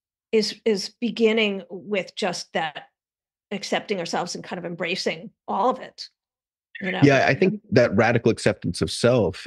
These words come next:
Speaker 2: and all your imperfection really allows you the freedom and the flexibility to look at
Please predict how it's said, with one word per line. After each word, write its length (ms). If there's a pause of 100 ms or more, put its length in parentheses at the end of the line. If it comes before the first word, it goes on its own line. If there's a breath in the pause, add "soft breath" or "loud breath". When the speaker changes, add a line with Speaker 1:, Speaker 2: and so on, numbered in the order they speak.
Speaker 2:
and 80
all 140
your 120
imperfection 680
really 280
allows 440
you 80
the 100
freedom 520
and 100
the 60
flexibility 640
to 480
look 300
at 280